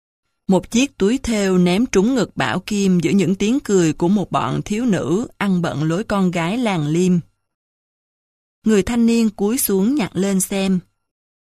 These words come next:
Thì là một túi đựng hai miếng trầu mùi thơm thoang thoảng.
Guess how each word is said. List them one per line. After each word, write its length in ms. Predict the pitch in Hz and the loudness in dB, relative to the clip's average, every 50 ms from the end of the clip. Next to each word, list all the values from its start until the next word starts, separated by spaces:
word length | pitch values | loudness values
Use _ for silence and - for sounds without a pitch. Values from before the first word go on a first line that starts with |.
| _ _ - | _ _ -6
Thì 260 | - 220 208 196 185 | -4 -2 0 0 0
là 200 | 175 185 185 180 | 0 -2 0 0
một 260 | 175 175 175 165 - | 0 0 0 -2 -2
túi 200 | - 208 226 277 | -4 -4 -2 -2
đựng 260 | 302 311 - - 156 170 | 0 0 0 0 0 0
hai 240 | 185 220 214 202 | 0 0 0 0
miếng 240 | 196 190 190 208 277 | 2 2 2 2 0
trầu 440 | 285 - 214 190 180 170 160 156 143 - | -2 -2 -2 -2 0 0 0 0 0 0
mùi 280 | 165 170 175 165 156 | 0 0 2 0 0
thơm 380 | 135 - 196 208 202 196 190 185 | -2 -6 -8 -6 -4 -2 -2 -2
thoang 300 | - - 208 196 190 175 | -4 -4 -4 -4 -4 -4
thoảng. 380 | - 175 160 - - 165 208 | -4 -6 -6 -6 -4 -4 -4